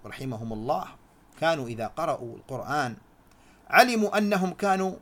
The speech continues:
يخاطبون به، كما قال ابن مسعود رضي الله عنه:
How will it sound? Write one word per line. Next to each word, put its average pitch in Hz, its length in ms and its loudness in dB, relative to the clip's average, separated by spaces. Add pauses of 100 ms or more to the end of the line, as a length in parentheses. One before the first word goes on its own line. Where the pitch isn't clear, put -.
يخاطبون 175 760 0
به، 147 320 0 (720)
كما 120 220 -2
قال 143 220 2
ابن 110 220 -6
مسعود 110 540 -10
رضي 104 180 -14
الله 98 380 -12
عنه: 139 200 -4